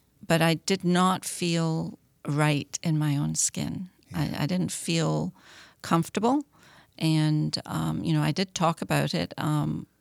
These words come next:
Speaker 1: with my sponsor at that time, and, uh, she wasn't very helpful. So, um,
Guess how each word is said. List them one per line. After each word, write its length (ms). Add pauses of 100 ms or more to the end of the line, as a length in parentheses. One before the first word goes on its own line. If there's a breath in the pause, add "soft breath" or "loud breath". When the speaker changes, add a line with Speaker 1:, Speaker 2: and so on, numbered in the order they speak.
(180)
Speaker 1:
with 180
my 100
sponsor 440
at 140
that 200
time, 340
and, 300
uh, 400 (420)
she 180
wasn't 320
very 220
helpful. 560
So, 540
um, 560